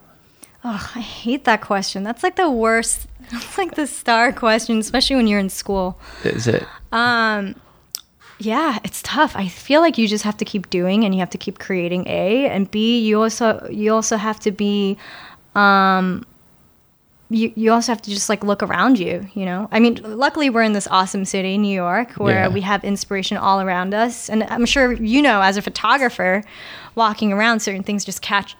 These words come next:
Speaker 1: catch your eye because your, your mind is set in a specific gear.
Speaker 2: Mm-hmm.
Speaker 1: And you're, like, your eyes work a specific way to catch things and whatever. So, um, training your eye, I, I guess it's, a lot of it has to do with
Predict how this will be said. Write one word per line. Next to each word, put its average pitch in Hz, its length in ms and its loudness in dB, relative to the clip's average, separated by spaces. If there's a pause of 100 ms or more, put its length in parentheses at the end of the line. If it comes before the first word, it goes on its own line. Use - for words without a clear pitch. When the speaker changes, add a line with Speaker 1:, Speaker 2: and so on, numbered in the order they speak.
(260)
Speaker 1:
catch 196 240 -4
your 190 100 -2
eye 208 460 0
because 208 260 -2
your, 208 80 0
your 208 220 2
mind 202 640 4
is 185 360 -4 (100)
set - 500 0
in 202 120 0
a 190 40 -2
specific - 640 -4
gear. 190 500 -2 (120)
Speaker 2:
Mm-hmm. 117 200 2 (100)
Speaker 1:
And - 100 4
you're, 190 160 -2
like, 196 240 -2
your 196 180 -2
eyes 190 320 2
work 190 160 -4
a 196 60 -6
specific - 500 -10
way 196 160 0
to 185 100 -8
catch - 380 -2
things 180 380 -2
and 180 100 -2
whatever. 180 400 -2 (400)
So, 233 800 0
um, 214 760 2 (640)
training 320 560 -2
your 269 300 0
eye, 226 560 2
I, 214 60 0
I - 20 -2
guess 254 340 -2
it's, - 440 -4
a 220 80 0
lot 226 200 2
of 233 140 -2
it 220 140 2
has 208 260 -4
to 233 80 -2
do 226 280 0
with 202 220 -2